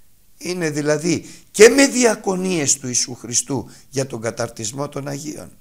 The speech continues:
αλλά και με χαρίσματα Πνεύματος Αγίου για την οικοδομή της Εκκλησίας, και δεν έχουνε,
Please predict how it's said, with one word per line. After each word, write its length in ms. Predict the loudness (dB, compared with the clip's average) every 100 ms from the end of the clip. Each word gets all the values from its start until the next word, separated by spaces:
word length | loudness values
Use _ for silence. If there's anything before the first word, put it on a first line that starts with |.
| -20 -20 -20 -12
αλλά 200 | 0 2
και 180 | 2 4
με 100 | 2
χαρίσματα 760 | 4 4 6 6 6 0 -2 -4
Πνεύματος 640 | -4 -6 -6 -8 0 0
Αγίου 360 | 0 -8 -10 -12 -16 -20 2
για 200 | 2 4
την 160 | 0
οικοδομή 540 | 0 0 2 2 2 -2
της 200 | 0 -2
Εκκλησίας, 720 | -2 -8 -6 -4 -8 -10 -18 -20 -20 -20 -20 -20 -20 -20 -20 -4
και 140 | 0
δεν 180 | 2 4
έχουνε, 520 | 2 0 -4 -4 -6